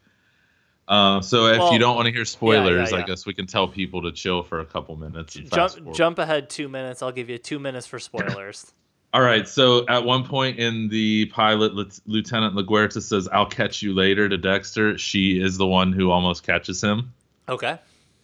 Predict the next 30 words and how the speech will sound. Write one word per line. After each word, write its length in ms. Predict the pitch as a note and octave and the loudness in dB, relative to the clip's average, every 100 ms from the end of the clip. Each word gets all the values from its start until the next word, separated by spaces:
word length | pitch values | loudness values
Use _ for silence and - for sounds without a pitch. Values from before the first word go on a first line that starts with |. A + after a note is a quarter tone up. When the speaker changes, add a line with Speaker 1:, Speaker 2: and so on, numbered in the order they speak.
| _ _ - | _ _ 2
Speaker 1:
The 160 | G#2+ | 4
ice 240 | G#2+ B2 B2 | 4 2 0
truck 320 | C3 A#2 - | 0 -2 -2
killer 440 | - A#2 B2 C3 | -2 2 2 2
is 200 | G#2 F#2 | 0 -2
Dexter's 640 | G#2+ G2+ - G2 F#2 F2+ - _ F#2 | -2 -2 -2 -6 -6 -6 -12 _ -4
biological 720 | G2 G2 F#2+ F#2+ F#2 F2+ F2 | 0 2 2 0 -2 -10 -10
brother 600 | D#2+ F#2+ G#2+ A#2+ B2 C3 | -2 0 2 0 0 -2
who 240 | G#2+ F#2 | -4 -8
fucks 420 | F#2 G2+ F#2+ - | -4 -2 -2 -4
Deb. 460 | - G#2+ A2+ A#2+ B2 | 0 4 4 2 -4
Mu-, 240 | G#2 G#2+ - | -2 -2 0
if 180 | A2 A2 | -2 -2
you 100 | A#2+ | -4
fuck 340 | - C#3 C3+ | 2 0 2
Deb, 500 | B2 A2 A#2+ B2 C3 - _ _ _ _ _ | 0 4 2 0 -8 -14 _ _ _ _ _
you 200 | G2+ G#2+ | -6 -2
die 400 | G2+ F2+ D2 B1+ - - G#2 | 2 2 0 -6 -4 -4 -4
in 100 | G2 | -4
this 180 | F#2+ - | -4 -4
show. 420 | - F2+ F#2+ A2 - - _ | 0 4 4 2 -6 -20 _
Speaker 2:
<laughs> 340 | _ _ _ | _ _ _
Speaker 1:
Every 400 | B2 C3+ C#3+ D3 | 0 0 2 2
dude 260 | C#3+ C#3+ C#3+ | 4 2 2
that 140 | B2+ A#2+ | -2 -2
fucks 360 | C3+ A2+ - | -2 -2 -2
Deb 360 | D3 F3 B2+ B2 | 0 0 0 -2
<laughs> 0 | |
basically 560 | E3 B2+ D3+ - E3+ B2+ | -2 -2 -8 -4 -2 0
dies. 680 | C3 A2 B2 B2 B2+ - | -2 0 0 -2 -6 -12